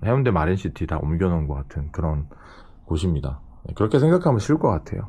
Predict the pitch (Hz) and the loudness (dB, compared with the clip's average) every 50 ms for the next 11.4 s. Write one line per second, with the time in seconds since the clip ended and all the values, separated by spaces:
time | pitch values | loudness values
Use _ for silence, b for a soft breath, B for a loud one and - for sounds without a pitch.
0 | - 98 95 - - 92 90 87 107 110 117 131 143 156 151 B B B B B | -6 -6 -6 -4 -2 -2 2 4 4 4 4 4 2 0 -2 B B B B B
1 | B B B B - 120 120 113 107 - 143 156 160 156 - - - - 107 104 | B B B B 2 4 4 4 4 4 4 2 2 2 0 -8 -4 -2 0 2
2 | 135 131 113 98 - - - - - - 95 98 95 - - 117 120 123 131 104 | 4 2 2 0 -6 -16 -16 -10 -6 -4 -2 -2 -2 2 4 4 4 6 6 6
3 | 104 117 131 131 139 127 123 113 98 - 110 120 131 104 92 - B B B B | 8 6 6 4 4 2 2 2 2 2 2 2 2 2 0 -2 B B B B
4 | B B B B B B - 87 90 87 82 82 82 82 78 76 - - 156 156 | B B B B B B -2 0 0 2 2 0 0 0 -2 -4 0 2 2 2
5 | 170 160 - 156 139 131 123 120 123 113 95 92 - - 117 113 110 107 82 80 | 2 2 2 4 4 4 4 4 4 4 2 2 2 2 0 2 2 2 0 0
6 | 73 - - 120 127 143 147 - - - - - - - - - 82 80 78 76 | -2 -2 0 0 0 0 -2 -6 -12 -20 -20 -20 -16 -14 -8 -6 -4 -4 -2 -2
7 | - 73 73 - - 104 117 127 131 131 127 101 - - 98 101 120 143 135 135 | -4 -4 -4 0 2 2 4 4 2 2 0 0 2 2 4 6 6 4 4 4
8 | - 117 90 - - 82 82 85 92 87 - - - - - - - - - 80 | 0 0 0 0 0 0 0 2 0 -2 -4 -8 -20 -20 -20 -20 -20 -10 -6 -4
9 | 78 76 76 73 71 69 78 92 107 113 110 127 123 120 113 107 104 95 98 98 | -2 -2 -2 -2 -2 0 2 4 4 4 6 4 4 4 4 4 2 2 2 2
10 | 104 110 107 104 101 95 90 95 92 90 87 87 95 90 87 90 95 98 98 92 | 2 2 2 0 0 0 0 0 0 2 2 2 2 2 4 4 4 4 4 2
11 | 80 - - - 98 107 95 | 0 0 -2 0 0 0 -2